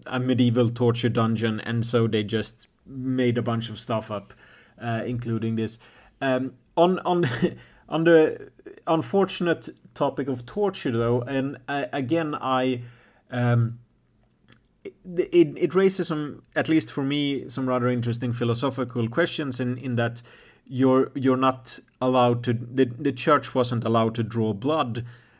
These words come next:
uh, es-, especially not when, when torturing someone. So you have all of these rather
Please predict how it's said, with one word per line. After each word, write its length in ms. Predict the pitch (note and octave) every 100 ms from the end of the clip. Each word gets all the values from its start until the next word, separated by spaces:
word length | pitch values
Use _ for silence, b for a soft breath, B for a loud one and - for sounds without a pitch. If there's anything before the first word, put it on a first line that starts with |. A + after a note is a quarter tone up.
| b -
uh, 380 | A#2 G#2+ G#2 - _ _
es-, 180 | D3 B2 D#3+ D3
especially 480 | B2 A#2+ C3 A#2+ B2
not 280 | A#2 A2 -
when, 380 | A2+ A2 G#2+ A2
when 240 | - A#2+ A2+
torturing 560 | D3 G3 - E3 D3+
someone. 360 | B2 B2+ A#2+ A#2+
So 120 | A#2+
you 140 | A#2+ A#2+
have 280 | C#3+ C#3 - -
all 320 | - B2 B2
of 100 | A2
these 400 | A2+ A2+ - - b b b b b
rather 880 | C3+ A#2+ C3+ C3+ C3 C3 B2+ B2+ -